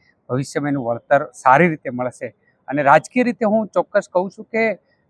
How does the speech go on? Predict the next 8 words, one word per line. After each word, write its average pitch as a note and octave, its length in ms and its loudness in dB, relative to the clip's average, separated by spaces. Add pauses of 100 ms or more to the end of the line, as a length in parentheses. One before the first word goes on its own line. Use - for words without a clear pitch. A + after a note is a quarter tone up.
બનાસકાંઠા E3 480 0
હંમેશા C3+ 380 -2
ભાજપ B2 360 -6
સાથે - 280 -10
વરેલો A2+ 400 -8
છે. - 180 -20 (800)
ભવિષ્યમાં F#3 640 6
પણ A#2+ 240 4